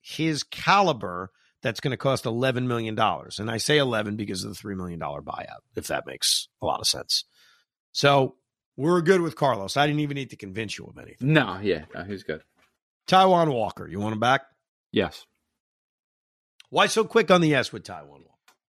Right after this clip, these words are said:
Speaker 2: I think he's got the m-, most upside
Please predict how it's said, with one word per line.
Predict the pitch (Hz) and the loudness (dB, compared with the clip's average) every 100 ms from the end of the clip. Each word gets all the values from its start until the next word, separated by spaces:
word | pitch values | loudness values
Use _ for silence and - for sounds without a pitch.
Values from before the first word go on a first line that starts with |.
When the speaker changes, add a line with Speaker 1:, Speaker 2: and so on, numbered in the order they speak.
| - | 2
Speaker 2:
I | 147 | 2
think | 147 151 135 | 2 -2 0
he's | 151 127 | 0 2
got | 139 131 | 2 2
the | 123 123 _ _ _ 147 | 0 -2 _ _ _ -14
m-, | 135 - - | -12 -14 -10
most | 139 143 175 202 - - _ _ - | 0 4 6 4 -4 -20 _ _ -2
upside | 175 - - 127 104 95 92 92 | -2 -4 2 4 4 2 -4 -8